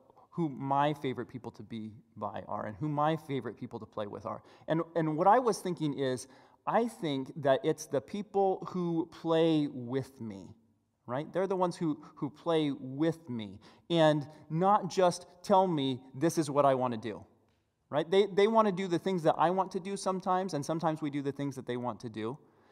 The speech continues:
And they, they are willing to play with me, so they're not always saying, "This is how we're gonna do it, this is how we're gonna do it, this is how we're gonna do it." And they're not always doing it for themselves, right? The, the people who are very selfish, I don't want to play with as much, right?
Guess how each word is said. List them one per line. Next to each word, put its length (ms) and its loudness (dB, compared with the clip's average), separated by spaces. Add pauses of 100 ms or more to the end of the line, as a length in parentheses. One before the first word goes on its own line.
(240)
And 180 4
they, 220 6
they 300 4
are 100 6
willing 280 0
to 120 0
play 420 4
with 460 0
me, 160 -2
so 140 -4
they're 120 2
not 140 6
always 240 2
saying, 380 -2
"This 180 4
is 100 -8
how 140 6
we're 120 2
gonna 140 -2
do 120 -2
it, 140 -6
this 140 0
is 100 -8
how 120 4
we're 80 0
gonna 140 -4
do 100 -2
it, 80 -6
this 160 -4
is 60 -18
how 100 0
we're 80 -4
gonna 180 -8
do 60 -8
it." 80 -16 (200)
And 120 4
they're 80 6
not 160 10
always 280 6
doing 240 0
it 100 -2 (140)
for 160 4
themselves, 800 2
right? 240 2
The, 140 -2
the 140 -2
people 280 -6
who 120 -4
are 80 2
very 260 -2
selfish, 500 -2 (220)
I 80 -4
don't 140 2
want 140 0
to 60 -4
play 260 -2
with 220 -2
as 200 -6
much, 520 -6 (840)
right? 260 -6